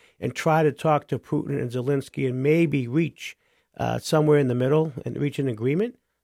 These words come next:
Nothing. Nothing happened. All they do is send billions and billions and billions of our money to Ukraine. And what's getting ha-, what's happening with it? Nothing. It's unbelievable.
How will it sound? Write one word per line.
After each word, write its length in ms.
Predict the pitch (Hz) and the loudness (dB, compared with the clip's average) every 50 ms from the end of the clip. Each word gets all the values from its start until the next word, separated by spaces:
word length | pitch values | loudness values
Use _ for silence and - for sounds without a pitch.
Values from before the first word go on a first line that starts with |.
| _ _ | _ _
Nothing. 400 | - - 247 277 - - - 95 - - | -2 0 0 0 0 -2 -6 -4 -2 0
Nothing 300 | - 240 247 - 277 185 | 0 2 2 2 0 0
happened. 340 | 127 117 110 - - 110 135 | 0 -2 -2 -4 -6 -2 2
All 120 | 170 208 | 2 4
they 120 | 233 247 233 | 4 4 2
do 180 | 185 - 233 196 | 4 2 4 4
is 100 | 156 - | 2 2
send 280 | - 156 135 131 123 123 | 2 0 0 0 2 4
billions 440 | 185 202 220 240 233 233 226 185 | 6 6 6 6 4 4 4 4
and 160 | 165 160 156 147 | 2 2 2 4
billions 420 | 175 190 208 220 220 214 202 170 | 4 4 6 6 6 4 4 4
and 160 | 160 151 139 | 2 2 4
billions 480 | 143 214 262 277 220 180 175 175 160 - _ _ _ - - | 4 4 4 4 4 2 2 0 -2 -6 _ _ _ -2 0
of 140 | 156 156 | 2 4
our 160 | 185 208 220 214 | 4 4 4 4
money 380 | 226 247 240 208 196 208 190 _ _ _ _ - | 4 4 4 4 4 2 0 _ _ _ _ -10
to 120 | - - 247 | -2 0 2
Ukraine. 640 | 240 269 262 208 - - 160 131 117 110 107 110 - - | 4 4 2 2 2 2 0 0 0 -4 -8 -12 -8 -4
And 140 | - - 214 | -2 2 2
what's 160 | 262 254 - | 0 0 2
getting 240 | - 269 262 277 233 | 0 2 2 4 4
ha-, 160 | 240 - - | 2 2 2
what's 220 | 240 285 277 - | 0 0 -2 0
happening 320 | - 294 311 302 262 202 143 | 0 0 0 2 2 0 2
with 140 | 117 104 | 0 0
it? 120 | 107 - - | -2 -2 0
Nothing. 320 | 233 302 - _ _ _ _ _ _ _ _ _ _ _ - - | 0 0 0 _ _ _ _ _ _ _ _ _ _ _ -10 -8
It's 120 | 170 - | -2 0
unbelievable. 640 | - - 277 226 190 196 262 254 202 143 117 104 - | 2 2 2 2 2 2 2 2 0 0 -2 -6 -6